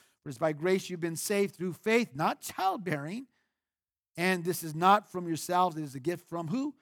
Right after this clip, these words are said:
Of God, "not by works, so that no one can boast." So it's not saying that women will be saved spiritually. It's also not saying that women will be saved physically. Okay, stay with me here. This is not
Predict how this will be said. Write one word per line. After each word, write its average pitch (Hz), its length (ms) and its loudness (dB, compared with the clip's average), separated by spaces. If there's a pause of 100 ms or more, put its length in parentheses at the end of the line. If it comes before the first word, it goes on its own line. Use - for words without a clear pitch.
(220)
Of 156 140 -6
God, 165 420 4 (380)
"not 151 140 -2
by 151 140 0
works, 165 320 -4
so 160 160 -8
that 151 280 -2 (340)
no 160 180 -4
one 143 220 -6
can 156 240 -8
boast." 160 520 -12 (180)
So 202 180 2
it's 180 140 -2
not 294 300 6
saying 262 440 0
that 185 140 2
women 208 300 -2
will 196 100 0
be 175 120 -4
saved 185 420 -2
spiritually. 202 640 -4 (280)
It's 165 160 0
also 285 320 6
not 226 240 4
saying 208 260 0
that 190 160 2
women 202 240 -4
will 185 80 -4
be 185 100 -2
saved 180 360 -2
physically. 196 600 -8 (1000)
Okay, 190 240 -4
stay 277 220 -2
with 233 100 -2
me 170 80 -6
here. 127 140 -4
This 190 180 -8
is 226 140 -6
not 220 340 8